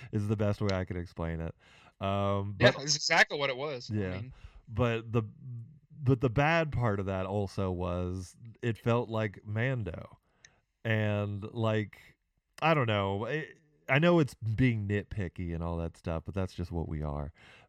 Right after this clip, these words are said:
Speaker 1: But it just, it, it just really bothers me that there's, that these two shows are already, like, following so closely to each other.
Speaker 2: It's 'cause they're,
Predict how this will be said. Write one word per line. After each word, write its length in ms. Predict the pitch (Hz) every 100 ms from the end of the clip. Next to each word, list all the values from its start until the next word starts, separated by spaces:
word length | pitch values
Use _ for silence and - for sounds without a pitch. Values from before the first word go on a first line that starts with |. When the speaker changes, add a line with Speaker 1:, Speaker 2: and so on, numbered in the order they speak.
| -
Speaker 1:
But 300 | 110 113 113
it 180 | 120 107
just, 380 | 131 123 -
it, 200 | 131 113
it 180 | 135 127
just 240 | 120 139 113
really 300 | 101 135 127
bothers 520 | 107 107 104 98 95 87 90 90
me 300 | 90 85 82 92 -
that 200 | 101 95
there's, 340 | 101 95 - - 107
that 200 | 104 -
these 180 | 104
two 160 | - 104
shows 340 | - 104 98
are 140 | 92 92
already, 460 | 95 92 95 92 90
like, 360 | 85 85 - _ _ _ _ _ _ _
following 580 | 123 110 107 101 95 87
so 380 | 82 - 107 98
closely 500 | - 98 95 - 82
to 160 | - 78
each 160 | 69
other. 160 | 69 -
Speaker 2:
It's 180 | - -
'cause 260 | 214 208
they're, 220 | 196 214